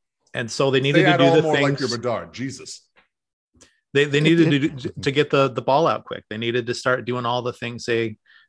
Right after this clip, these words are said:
Speaker 1: they did back then. Whenever, you know, whenever they had line problems, there, it's gonna be the, the, the wide receiver slip screens or the,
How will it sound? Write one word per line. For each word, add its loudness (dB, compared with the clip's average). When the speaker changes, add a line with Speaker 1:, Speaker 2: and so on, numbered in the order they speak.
Speaker 1:
they 0
did -2
back -4
then. -2
Whenever, -8
you -2
know, 0
whenever 0
they 2
had 0
line -2
problems, -4
there, -4
it's -10
gonna -4
be 0
the, 0
the, -2
the -4
wide 0
receiver -4
slip -8
screens -8
or 0
the, -6